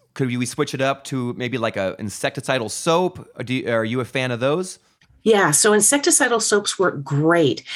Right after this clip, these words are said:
Speaker 2: And just as a reminder, insecticidal soaps that you buy in the store are not the same as what you use at home to wash your dishes with. You can't D I Y this one. Those things in the kitchen are meant to,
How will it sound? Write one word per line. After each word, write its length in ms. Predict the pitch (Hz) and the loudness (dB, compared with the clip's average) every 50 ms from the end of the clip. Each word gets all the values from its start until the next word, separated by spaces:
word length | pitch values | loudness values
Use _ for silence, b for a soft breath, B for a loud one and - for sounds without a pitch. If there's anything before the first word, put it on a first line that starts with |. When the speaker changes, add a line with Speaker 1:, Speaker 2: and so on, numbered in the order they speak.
| B B B | B B B
Speaker 2:
And 320 | 202 214 208 208 202 202 | 2 2 4 4 2 2
just 240 | - - 311 320 - | 2 0 2 2 4
as 140 | 392 381 - | 4 4 2
a 40 | 277 | 2
reminder, 640 | 233 220 208 190 190 190 202 220 226 214 185 160 | 2 2 2 2 0 0 0 0 0 0 2 2
insecticidal 760 | 160 160 156 - - 202 202 - 277 285 - 285 262 240 233 | 2 2 2 2 0 0 0 -2 -2 -4 -2 -2 -2 -2 -2
soaps 340 | 220 - - 180 175 175 - | -2 0 0 0 0 0 -4
that 160 | - 160 - | -8 -6 -4
you 60 | 180 175 | -2 0
buy 220 | 160 175 175 180 | 2 2 2 4
in 140 | 196 208 214 | 4 2 2
the 80 | 202 | 2
store 420 | 185 - - - 185 180 165 160 - - | 0 0 -2 0 2 2 2 0 0 0
are 80 | 160 160 | 0 2
not 520 | 165 165 160 160 156 160 180 180 - - | 2 4 4 4 2 2 0 -2 -4 -4
the 80 | 254 247 | -2 -2
same 440 | - - 254 247 240 220 214 196 | 0 0 0 0 0 2 2 2
as 140 | 170 147 147 | 0 0 2
what 140 | 170 170 156 | 2 0 2
you 120 | 185 196 | 0 -2
use 240 | 190 185 196 202 185 | 0 2 2 2 4
at 80 | 185 170 | 2 0
home 260 | 170 190 190 185 175 | 0 0 0 0 -2
to 60 | - 160 | -2 -2
wash 360 | 170 156 147 147 - - - - | -2 -2 0 -2 -4 -6 -6 -6
your 120 | 170 156 | -4 0
dishes 400 | - 214 214 - 190 165 - - | 2 2 2 2 2 0 0 -2
with. 200 | - - - - _ - _ _ B B B B B B B B B B | -4 -8 -10 -12 _ -20 _ _ B B B B B B B B B B
You 120 | - 180 | -2 -2
can't 500 | - - - - 233 220 214 - - 143 | -2 -2 -2 0 2 2 2 2 0 -2
D 260 | 139 185 190 190 202 185 | 0 0 2 4 4 4
I 180 | 170 170 170 | 4 4 4
Y 340 | 160 160 160 156 156 151 147 | 2 2 2 2 2 2 2
this 360 | 139 135 147 143 143 - - | 0 0 0 2 2 0 -2
one. 220 | - - - - - - B B B B B B B B B B | -4 -6 -8 -8 -12 -16 B B B B B B B B B B
Those 420 | 160 147 147 190 196 208 247 240 - | -6 0 2 4 4 4 4 2 2
things 300 | 247 240 247 247 - 247 | 2 2 2 2 2 2
in 80 | 214 | 2
the 60 | 196 | 2
kitchen 400 | 185 - - 214 214 - 220 208 | 0 2 0 0 0 2 0 2
are 80 | 180 202 | 2 2
meant 340 | 170 165 156 151 143 143 - | 2 2 0 0 0 -2 -4
to, 560 | - - 175 160 160 156 151 151 151 151 147 | -4 -2 0 2 2 2 2 2 0 0 -2